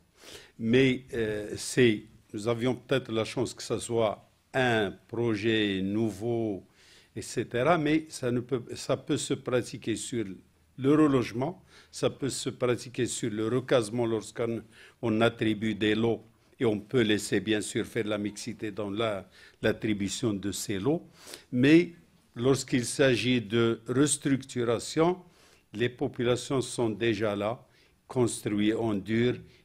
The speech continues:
ils ont certaines affinités. On ne peut pas, la, la meilleure des choses, si on peut, euh, dégager des terrains pour des équipements communautaires, et cetera.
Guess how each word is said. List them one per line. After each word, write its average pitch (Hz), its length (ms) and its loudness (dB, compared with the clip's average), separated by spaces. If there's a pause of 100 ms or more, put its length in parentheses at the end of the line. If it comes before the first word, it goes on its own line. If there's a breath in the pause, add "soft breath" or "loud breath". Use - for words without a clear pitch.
ils 107 260 -4
ont 113 80 2
certaines 107 640 -2
affinités. 104 800 -4 (280 soft breath)
On 113 60 -4
ne 104 140 0
peut 107 200 -6
pas, 131 480 2
la, 113 280 -2
la 110 220 -2
meilleure 151 520 6
des 110 180 -2
choses, 156 380 -2 (260 soft breath)
si - 540 -2 (160)
on 139 240 4
peut, 147 440 2 (440 soft breath)
euh, 107 100 4
dégager 123 680 2
des 113 180 -2
terrains 127 400 0
pour 131 360 -4
des 104 300 -2
équipements 123 760 -2 (260 soft breath)
communautaires, 113 720 2
et 113 100 0
cetera. - 440 -14